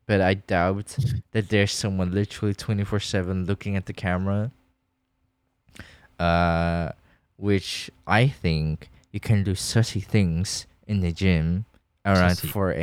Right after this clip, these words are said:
Speaker 1: M.
Speaker 2: You could.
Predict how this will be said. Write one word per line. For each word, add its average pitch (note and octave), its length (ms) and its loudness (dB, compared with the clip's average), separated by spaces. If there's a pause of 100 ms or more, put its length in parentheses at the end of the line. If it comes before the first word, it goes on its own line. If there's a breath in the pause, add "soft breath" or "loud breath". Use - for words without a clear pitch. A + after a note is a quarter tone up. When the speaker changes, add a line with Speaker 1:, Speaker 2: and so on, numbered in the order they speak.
(100)
Speaker 1:
M. D#2+ 400 -4 (2000)
Speaker 2:
You C#3 140 -6
could. - 460 -6